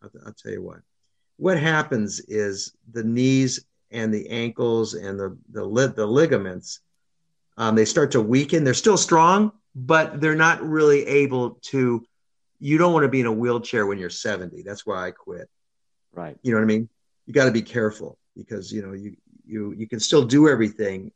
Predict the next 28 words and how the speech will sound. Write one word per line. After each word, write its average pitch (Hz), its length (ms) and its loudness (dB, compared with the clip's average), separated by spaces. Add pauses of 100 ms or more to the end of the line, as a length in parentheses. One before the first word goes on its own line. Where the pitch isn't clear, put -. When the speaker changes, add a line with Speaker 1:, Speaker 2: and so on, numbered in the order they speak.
Speaker 1:
but 110 480 -6 (400)
you're, 107 460 -4 (160)
you're 117 140 -10
getting 123 260 2
more 104 140 2
brittle. 95 500 0 (920)
Speaker 2:
Yeah. 85 100 -4
Speaker 1:
So 87 420 -6 (800)
it's 101 200 -12
very 127 200 2
important, 107 360 -2
Speaker 2:
Yeah. 90 80 -10
Speaker 1:
important 107 400 -2
to - 60 -20
know 110 60 -6
when 104 200 -2
to 92 80 -8
quit, - 460 -8 (240)
you 92 100 -14
know? 92 280 -14 (580)
Speaker 2:
Takes 120 180 0
a 131 40 2
lot 120 180 4
longer 110 280 -2
to 90 80 -8
heal 101 400 -8
as 82 140 -16
well. 85 340 -8